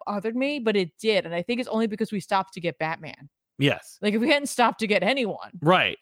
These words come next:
Speaker 2: Then I would have gotten it. Then it's
Speaker 1: <laughs>
Speaker 2: like,
Speaker 1: But we
Speaker 2: "Oh,
Speaker 1: stopped
Speaker 2: okay."
Speaker 1: to get Batman.
Speaker 2: We stopped to get Superman, too.
Speaker 1: But Superman was a key player. Like, we
Speaker 2: Yes.
Speaker 1: had to do that.
Speaker 2: Yeah, Batman's just there
Speaker 1: Right?
Speaker 2: because he has to be.
Speaker 1: Although,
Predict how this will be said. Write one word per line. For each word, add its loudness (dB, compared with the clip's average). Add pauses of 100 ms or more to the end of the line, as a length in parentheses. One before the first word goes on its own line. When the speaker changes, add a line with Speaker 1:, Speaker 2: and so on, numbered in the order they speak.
Speaker 2:
Then 6
I 6
would 8
have 2
gotten 4
it. -10
Then 2
it's 0
Speaker 1:
<laughs> -
Speaker 2:
like, 2
Speaker 1:
But 2
we 6
Speaker 2:
"Oh, 6
Speaker 1:
stopped 4
Speaker 2:
okay." -2
Speaker 1:
to -6
get 0
Batman. 2
Speaker 2:
We 2
stopped 2
to 0
get 0
Superman, -2
too. -2
Speaker 1:
But -2
Superman -6
was -6
a -10
key -16 (120)
player. -2
Like, -2
we -8
Speaker 2:
Yes. -12
Speaker 1:
had -4
to -16
do -12
that. -10
Speaker 2:
Yeah, 2
Batman's 2
just -6
there -2 (180)
Speaker 1:
Right? 0
Speaker 2:
because 0
he -2
has -2
to -16
be. -14
Speaker 1:
Although, 4